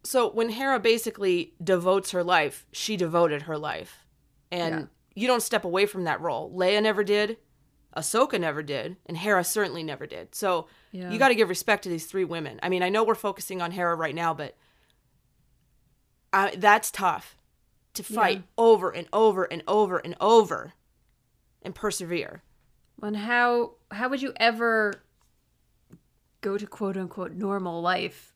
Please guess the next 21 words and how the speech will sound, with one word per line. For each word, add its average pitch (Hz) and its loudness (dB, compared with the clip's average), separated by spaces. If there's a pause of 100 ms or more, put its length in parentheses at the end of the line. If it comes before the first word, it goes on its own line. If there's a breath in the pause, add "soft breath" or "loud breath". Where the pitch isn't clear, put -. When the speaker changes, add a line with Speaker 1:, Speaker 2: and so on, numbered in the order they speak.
Speaker 2:
after 175 -4
all 156 -8
of 151 -12
that. 165 -8
Speaker 1:
Maybe 226 0
that's 220 -4
why 202 -2 (240)
they 190 -2
just 180 -8
continued 175 -6
in 165 -6
the 160 -8
role 165 0
that 165 -10 (220)
they 165 -6
were 160 -10 (540)
the 160 -10
best 165 -4
in. 160 -8
They're, 160 -8
they're, 170 -4